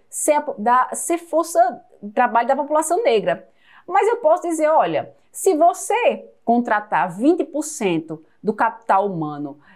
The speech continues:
é, advindo da população negra, ou seja, vinte por cento sendo negro, eu vou te dar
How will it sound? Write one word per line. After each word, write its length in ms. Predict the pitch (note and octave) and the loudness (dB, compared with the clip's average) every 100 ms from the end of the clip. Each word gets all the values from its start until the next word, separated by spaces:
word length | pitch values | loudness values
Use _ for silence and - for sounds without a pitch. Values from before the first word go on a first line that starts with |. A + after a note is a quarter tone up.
| - | 0
é, 240 | F3+ F3 | 0 2
advindo 880 | - G#3+ C4 G3+ A3+ A#3+ F3 D#3 D3+ | -2 -2 -4 -4 -6 -4 -4 -6 -8
da 220 | D#3 F3+ | -4 -2
população 540 | F#3+ F#3 F3 E3 F3+ F#3+ | -2 -6 -6 -6 -4 -6
negra, 340 | F3 F3 F#3 | -4 -4 -4
ou 60 | A3 | -4
seja, 260 | G3+ E3+ | -4 -6
vinte 240 | F3 A#3 A#3+ | -6 -6 -8
por 120 | A#3+ | -12
cento 320 | - F#3+ F#3 | -8 -8 -6
sendo 200 | F#3 D#3 | -4 -4
negro, 480 | D3 F3 C4 F3+ - _ _ | -2 -2 -2 -4 -12 _ _
eu 160 | C4+ E4+ | 0 0
vou 160 | D4 D4+ | 0 -2
te 100 | C#4+ | 0
dar 460 | C4 C#4 D4 - | 2 2 0 -6